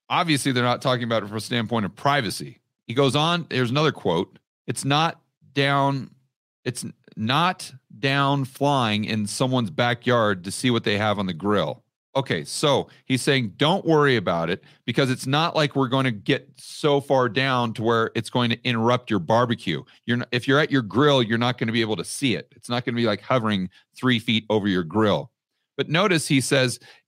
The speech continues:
uh, that, uh, "We can't see what you have on the grill." B S,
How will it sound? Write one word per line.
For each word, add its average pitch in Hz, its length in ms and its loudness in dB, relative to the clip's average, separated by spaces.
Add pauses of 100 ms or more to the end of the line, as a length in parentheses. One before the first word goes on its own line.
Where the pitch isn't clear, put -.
uh, 120 100 -4 (260)
that, 135 240 0 (100)
uh, 120 180 2
"We 135 120 2
can't 147 320 -2
see 170 520 0
what 104 220 0
you 104 60 2
have 95 100 0
on 90 60 -4
the 85 80 -4
grill." 76 260 -4 (420)
B 196 220 4
S, 104 480 -4